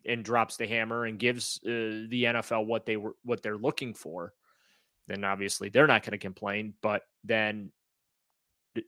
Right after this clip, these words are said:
Deshaun and the N F L P A are gonna be very, very unhappy, and, uh, you know, they will appeal that immediately. I, look, I think what,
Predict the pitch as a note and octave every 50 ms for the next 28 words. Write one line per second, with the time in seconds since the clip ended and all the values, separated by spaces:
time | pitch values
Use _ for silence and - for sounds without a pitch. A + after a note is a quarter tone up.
0 | - A2 A#2 A2 - - A#2 A2+ A2+ A2+ A2+ G#2+ G#2+ G#2+ A2+ A2+ G#2+ G#2 - A2
1 | G2+ G2 - G#2+ A2+ C3+ E3 E3+ D3 A#2+ A2+ G2 A2+ G#2+ G#2+ G#2+ G2+ G2+ A#2+ A#2
2 | A2 G#2 G2 A2 G#2+ G#2+ G2+ G2+ G2 G2 G2+ G#2+ A2+ G2 F#2 - G#2 A2+ B2 B2
3 | _ _ _ _ - - - - - _ _ _ _ _ - A2 A2 G#2+ G#2+ G#2+
4 | G#2 G#2 G2+ G2+ G2+ G2+ F#2 - - G#2 G#2 G2+ G2 G2+ G2+ G2+ G2+ G2+ G2+ -
5 | - - A2 G#2 G#2 G2+ G2 F#2+ - _ _ _ _ - G#2+ A2 A2 A2 G#2+ A2
6 | - G2+ - - B2 A#2+ A2 G#2+ G#2+ G#2 G2 G2 C3+ F#3 F#3+ C#3 A2+ G2+ - F#2
7 | G#2 A2 A2 - C#3 C#3+ - E3+ E3+ C#3+ - D3+ D3+ - G3 E3 C#3+ D3 D3 D3
8 | C3+ C#3+ D3+